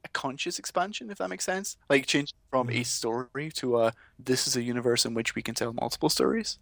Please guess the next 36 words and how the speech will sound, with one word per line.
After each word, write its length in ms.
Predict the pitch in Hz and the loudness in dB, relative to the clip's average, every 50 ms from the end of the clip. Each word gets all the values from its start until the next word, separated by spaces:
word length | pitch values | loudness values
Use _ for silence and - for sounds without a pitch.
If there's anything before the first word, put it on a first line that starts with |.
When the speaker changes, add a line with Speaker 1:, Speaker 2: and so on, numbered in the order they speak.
| _ _ _ _ _ _ _ _ _ _ _ _ _ _ _ _ - | _ _ _ _ _ _ _ _ _ _ _ _ _ _ _ _ -12
Speaker 2:
Mm. 640 | 120 117 117 117 117 117 113 110 107 98 92 87 87 - 131 127 123 120 | -8 -6 -6 -4 -4 -6 -6 -8 -10 -10 -12 -14 -10 -2 2 4 6 8
Speaker 1:
Uh, 160 | 120 120 120 | 8 8 6
Speaker 2:
Mm. 240 | 98 95 90 87 - | 4 0 -6 -2 0
Speaker 1:
and 160 | 156 160 160 | 0 2 2
so, 160 | - - 190 | 4 6 6
yeah, 240 | 185 165 180 220 254 | 6 6 8 8 10
I, 380 | 233 202 151 139 - - 160 165 | 10 10 8 6 6 6 6 6
I, 40 | 156 156 147 - - - | 4 2 -4 -4 2 6
I 320 | 147 131 120 117 117 113 | 8 8 8 8 6 4
was, 420 | 110 117 - 131 131 127 127 - - _ - - - - | 2 -2 -6 -4 -4 -2 -2 -4 -6 _ -18 -12 -4 -2
I 120 | 117 123 | 0 0
was 100 | 127 139 | 0 -2
kind 220 | - - - 156 175 | -4 -6 -6 -8 -8
of 80 | 190 | -6
charmed 380 | - - 185 202 262 277 240 - | -6 -4 -4 -2 -4 -4 -4 -2
by 100 | - 50 | 2 2
it. 200 | 50 50 - - _ _ _ - - | 2 2 0 -4 _ _ _ 4 4
And 120 | 147 147 | 8 10
also, 500 | 165 170 185 180 - 165 147 131 123 117 _ _ - | 10 10 10 8 6 2 2 0 0 -4 _ _ -16
Speaker 2:
Hmm. 120 | 311 320 233 - - _ _ - | -14 -12 -12 -14 -16 _ _ 4
Speaker 1:
once 240 | 131 135 139 - - | 6 6 6 8 6
I 80 | 147 | 6
got 160 | 139 139 123 123 | 6 6 4 4
over 240 | 127 135 135 135 | 4 2 2 -2
the 120 | 120 120 113 | -2 -2 -4
sticker 340 | - - - 123 - 156 - | -6 -4 -4 -2 -2 -2 0
shock, 400 | - 208 - - 359 - - _ _ _ _ _ _ _ _ _ _ _ _ _ _ _ _ _ _ - | 2 2 2 2 2 -2 -10 _ _ _ _ _ _ _ _ _ _ _ _ _ _ _ _ _ _ -10
Speaker 2:
Mm-hmm. 200 | 127 135 139 156 | -8 -2 4 6
Speaker 1:
I 100 | 160 156 | 6 6
think 360 | 143 - - 147 143 143 - | 6 4 2 2 2 4 6
I 100 | 147 139 | 6 6
will 180 | 135 131 127 120 | 6 6 4 4
like 340 | 120 120 120 117 - - - | 2 2 0 0 -6 -10 -8
the 320 | - 120 113 110 110 - | -6 -6 -6 -6 -6 -2
idea 360 | - 113 113 117 120 117 120 113 | -2 -2 -2 -2 -4 -6 -6 -4
of 600 | - 123 110 110 107 107 113 - - - - - | -2 0 2 2 2 0 -2 -6 -16 -18 -18 -20